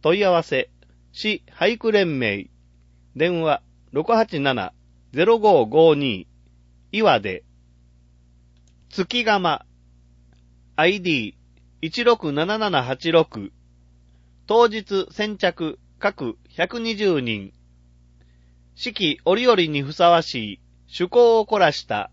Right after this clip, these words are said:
茶会を開催します。日時、四月十九日日曜日、五月二十四日日曜日、九時十五分から十四時三十分。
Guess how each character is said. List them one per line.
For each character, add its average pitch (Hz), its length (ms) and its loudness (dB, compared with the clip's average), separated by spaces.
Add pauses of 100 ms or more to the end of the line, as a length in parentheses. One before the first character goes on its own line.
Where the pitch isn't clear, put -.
(120)
茶 151 140 -2
会 220 300 -4
を 185 120 0
開 170 220 0
催 151 300 -2
し - 120 -12
ま 123 200 -2
す。 - 220 -20 (960)
日 208 300 -4
時、 110 220 -8 (320)
四 - 180 -10
月 196 260 0
十 220 180 -2
九 220 120 -2
日 127 420 -6
日 156 300 -8
曜 160 260 4
日、 101 220 -12 (540)
五 214 100 4
月 233 240 0
二 208 160 -6
十 185 220 -2
四 127 160 0 (100)
日 113 300 -4
日 151 300 -8
曜 185 220 4
日、 101 240 -6 (680)
九 240 120 -6
時 190 160 -4
十 220 180 -4
五 220 160 4
分 156 240 -6
か 110 160 -4
ら 104 200 -6 (220)
十 220 220 -4
四 240 140 2
時 170 100 -6
三 151 280 -6
十 185 140 2 (180)
分。 98 280 -6